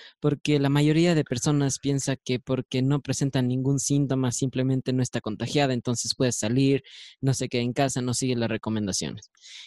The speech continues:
Entonces, me pareció muy fundamental lo que aclaraste sobre los síntomas, que no necesariamente una persona o un caso debe presentar síntomas para ya estar, eh, ya, ya ser portador de, de este coronavirus.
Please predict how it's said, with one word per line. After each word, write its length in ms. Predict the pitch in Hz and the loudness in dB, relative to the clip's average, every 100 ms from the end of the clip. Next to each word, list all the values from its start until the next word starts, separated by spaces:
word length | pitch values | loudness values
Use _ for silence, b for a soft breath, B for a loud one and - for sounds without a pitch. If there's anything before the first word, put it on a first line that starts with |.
| B | B
Entonces, 640 | 139 - 151 - 147 135 | -4 0 0 2 0 2
me 120 | 143 151 | 0 0
pareció 440 | 139 135 156 151 | 0 0 2 2
muy 160 | 151 156 | 2 2
fundamental 600 | 160 147 135 131 139 139 | 2 2 0 0 0 2
lo 100 | 131 | 0
que 300 | - 120 101 | 0 -2 0
aclaraste 580 | 90 120 117 131 - 123 | -2 -2 0 0 0 -4
sobre 380 | - 123 120 | -2 0 0
los 140 | 107 107 | -2 0
síntomas, 560 | 160 156 131 127 123 - | 0 0 -2 -4 -6 -4
que 180 | 127 117 | -2 0
no 140 | 147 | 2
necesariamente 960 | 156 147 135 139 135 123 135 139 127 131 B B B | 2 0 0 0 2 2 0 0 -4 -4 B B B
una 340 | 143 151 156 147 | 0 2 2 0
persona 680 | - 120 - 143 123 110 - b _ | -2 -2 0 0 -2 -8 -12 b _
o 140 | 139 | 0
un 100 | 139 | 0
caso 480 | - 143 - 131 110 | 2 0 2 -2 0
debe 300 | 143 143 143 | 0 2 0
presentar 440 | 123 - 123 127 | -2 -4 -2 -2
síntomas 480 | 110 139 127 123 120 | -2 -4 -2 -2 -4
para 280 | - 107 95 | -2 -2 0
ya 160 | 113 | 0
estar, 580 | 120 - 110 104 90 - B B B | -2 0 0 0 -2 -8 B B B
eh, 600 | 139 127 120 110 90 65 - | 0 2 2 2 -2 -6 0
ya, 200 | 151 143 | 2 2
ya 140 | 151 147 | 2 0
ser 520 | - 147 139 123 120 | 4 4 4 2 0
portador 500 | - 131 123 127 131 | 0 0 2 2 2
de, 280 | 113 101 73 | 0 -2 -4
de 180 | - 127 | -4 -2
este 260 | 117 - 113 | -2 -2 -2
coronavirus. 520 | 113 117 104 87 | -2 0 -2 -4